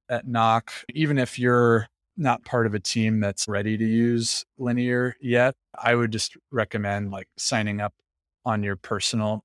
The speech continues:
email and just checking it out. It's just a really thoughtfully designed, kind of magical product with a few, like, great Easter eggs, and every little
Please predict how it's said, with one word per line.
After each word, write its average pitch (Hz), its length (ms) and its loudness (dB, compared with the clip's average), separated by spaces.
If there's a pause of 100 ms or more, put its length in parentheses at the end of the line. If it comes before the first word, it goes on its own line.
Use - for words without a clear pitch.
(120)
email 107 400 0
and 101 100 -6
just - 180 -10
checking 107 340 -2
it 101 100 -4
out. 101 320 0
It's 123 200 -10
just - 260 -6
a 107 60 -2
really 104 540 0 (640)
thoughtfully 110 420 -2
designed, 101 520 -2
kind 101 120 -8
of 95 60 -2
magical 95 480 -2
product 98 560 0
with 95 280 -10 (300)
a 117 40 -20
few, 104 340 -4
like, 95 160 -4
great 98 280 -6
Easter 135 480 -2
eggs, 120 440 2
and 101 380 -6
every 135 240 0
little 110 500 0